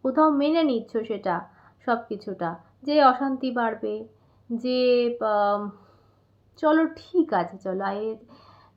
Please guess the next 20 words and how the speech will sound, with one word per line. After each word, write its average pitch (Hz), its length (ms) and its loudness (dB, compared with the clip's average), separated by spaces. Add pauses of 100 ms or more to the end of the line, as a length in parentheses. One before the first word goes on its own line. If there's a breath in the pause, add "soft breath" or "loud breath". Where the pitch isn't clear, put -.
(120)
কী 370 240 8
বা 269 420 4
করতে 240 320 -2
পারি?" 170 340 -4
এরকম, 240 360 -4
কারণ 247 260 4
নিজের 262 200 0
ওপর 262 140 0
কনফিডেন্সের 240 640 -4
অভাব 208 180 -2
বা 285 100 2
যাই 262 360 4
হোক 269 200 -2
না 226 80 -6
কেন 214 240 -8
সেটা 226 320 -10 (340 loud breath)
কারণ 202 320 -2 (1040 loud breath)
হচ্ছে 311 340 2
একটা 180 240 -8
কিছু। 175 300 -14